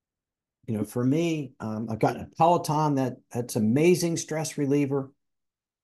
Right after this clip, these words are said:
I like playing golf, although sometimes the exercise is good, but it creates its own stress, as those of you who play can imagine. Um, I love going to the gym. I, I walk my dogs. I always find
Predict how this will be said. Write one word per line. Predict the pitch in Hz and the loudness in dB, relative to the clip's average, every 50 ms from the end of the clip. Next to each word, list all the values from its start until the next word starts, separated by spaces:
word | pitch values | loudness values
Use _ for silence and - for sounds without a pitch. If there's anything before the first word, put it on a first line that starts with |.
| _ - | _ -2
I | - 120 | 2 4
like | 139 156 160 160 - | 4 4 4 2 2
playing | 160 135 127 127 | 2 4 4 6
golf, | 127 185 - - 190 175 - - | 6 6 6 6 4 4 2 0
although | 143 131 131 117 | 0 0 0 0
sometimes | 120 - 151 147 139 135 135 131 131 127 131 123 127 | -2 -2 -4 -4 -4 -4 -4 -4 -4 -4 -6 -6 -6
the | 110 98 110 117 131 | -8 -6 -4 -2 -2
exercise | 165 - - 180 170 - 170 165 165 156 139 | -2 -2 0 -2 0 0 0 0 0 0 -2
is | 156 135 127 | -2 -4 -2
good, | - 151 139 127 | 0 0 0 0
but | 120 | -2
it | 113 - | -4 -4
creates | - - 110 127 135 139 131 - | -8 -6 -4 -2 -2 -2 -4 -6
its | 101 95 117 | -8 -6 -4
own | 135 156 165 139 | -4 -2 -2 -4
stress, | - - 147 143 147 139 - - | -4 -4 -6 -4 -6 -6 -6 -8
as | 113 110 - - - - | -8 -8 -10 -8 -2 2
those | 127 143 135 127 | 4 4 6 6
of | 135 110 | 4 4
you | 123 127 110 | 6 6 6
who | 117 | 6
play | 113 - - 151 151 151 143 135 | 4 4 4 4 6 6 4 2
can | - 127 107 | 2 -2 -2
imagine. | 117 127 147 175 170 156 147 156 151 151 - _ _ _ _ _ - - _ _ _ _ _ | -2 -2 0 0 0 0 0 -2 -2 -2 -8 _ _ _ _ _ -20 -20 _ _ _ _ _
Um, | - 120 120 120 120 120 - | -8 -6 -4 -4 -6 -4 -2
I | 120 | 0
love | 123 123 139 151 139 143 | 4 4 4 4 4 4
going | 143 139 139 135 | 2 4 4 4
to | 123 | 4
the | 120 | 2
gym. | 107 120 147 156 160 156 147 135 | 2 2 0 0 2 0 0 -2
I, | 117 107 110 - - - | -2 -4 -8 -10 -12 -10
I | 107 | -8
walk | 107 123 139 147 - - 113 | -6 -4 -4 -6 -6 -8 -8
my | 113 117 | -8 -6
dogs. | 104 135 139 139 139 139 131 117 - - - _ _ _ _ _ _ - | -2 0 0 2 2 2 0 -2 -4 -12 -18 _ _ _ _ _ _ -20
I | 110 101 - | -18 -10 -4
always | 147 170 185 196 185 190 | -2 0 2 2 0 0
find | - - 151 151 151 143 147 143 135 | -2 -4 -4 -2 -2 -2 -2 -4 -4